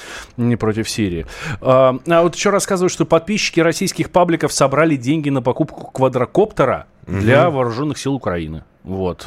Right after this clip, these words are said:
Speaker 1: Вот в ду-, в двух телеграм-каналах, м, об этом якобы пишут. На самом деле все нет, это чушь, э, и фотомонтаж.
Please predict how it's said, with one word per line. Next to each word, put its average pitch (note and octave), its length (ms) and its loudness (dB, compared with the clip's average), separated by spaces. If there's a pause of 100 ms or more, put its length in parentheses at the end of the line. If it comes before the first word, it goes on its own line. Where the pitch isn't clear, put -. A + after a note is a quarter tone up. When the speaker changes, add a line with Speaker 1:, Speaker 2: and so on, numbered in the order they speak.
Speaker 1:
Вот G2 600 -6
в G#2+ 80 -12
ду-, A#2+ 160 0
в G2+ 140 -4
двух A#2+ 240 -2
телеграм-каналах, A#2 720 0 (920)
м, A#2+ 360 0
об A#2 180 0
этом C#3 240 0
якобы A2 400 0
пишут. - 320 -6 (340)
На C3+ 120 0
самом E3+ 220 2
деле C#3 140 -2
все C#3+ 200 -2
нет, G#3+ 260 0
это D3 220 -2
чушь, A3+ 480 -2
э, C#3 360 0
и F3 180 -2
фотомонтаж. C#3 760 0